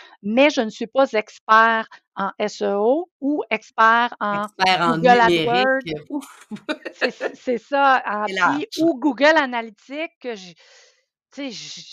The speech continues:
Speaker 1: je donnerai pas de la formation en Google Analytics. Fait que là, j'ai décidé de dire, « OK, je développe mon réseau. » Et c'est comme ça qu'on s'est rencontrés, parce que, euh, je suis une réseauteuse. Euh, dès qu'il y a une nouvelle ressource, « Ah, il faut que je la rencontre, il faut que je la connaisse, parce que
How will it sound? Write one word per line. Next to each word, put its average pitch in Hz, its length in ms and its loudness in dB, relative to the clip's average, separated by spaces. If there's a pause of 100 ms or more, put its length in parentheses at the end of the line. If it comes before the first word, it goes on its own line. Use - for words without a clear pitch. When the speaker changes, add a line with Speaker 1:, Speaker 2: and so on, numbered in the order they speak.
(300)
Speaker 1:
je - 120 -20
donnerai 277 360 -4
pas 302 320 0
de 240 40 -6
la 202 80 -4
formation 208 500 -8
en 262 60 -4
Google 214 300 -6
Analytics. 208 800 -4 (400)
Fait 214 100 0
que - 120 -14
là, 320 220 4
j'ai 262 160 -10
décidé 226 520 -4
de 254 140 -2
dire, « 208 240 -4
OK, 254 260 -2 (100)
je 202 140 -6
développe 226 460 -2
mon 202 180 -6
réseau. » 190 380 -8
Et 190 80 -10
c'est 190 120 -10
comme 190 140 -10
ça 247 120 -8
qu'on 214 140 -4
s'est 208 140 -6
rencontrés, 196 680 0 (420)
parce - 240 -2
que, 277 340 6 (200)
euh, 185 220 2 (280)
je - 80 -14
suis 233 100 0
une 226 80 0
réseauteuse. 233 840 0 (120)
Euh, 185 140 -2
dès 254 300 6
qu'il 233 260 0
y 214 80 -6
a 214 60 -2
une 220 140 -6
nouvelle 254 320 2
ressource, « 262 800 -2 (120)
Ah, 262 160 6
il - 60 -20
faut 247 120 -10
que 220 60 -12
je 226 60 -4
la 254 100 4
rencontre, 240 380 0
il 285 40 -12
faut 302 80 -8
que 226 40 -4
je 226 60 -6
la 233 120 2
connaisse, 233 500 -2
parce - 220 -6
que 247 240 -2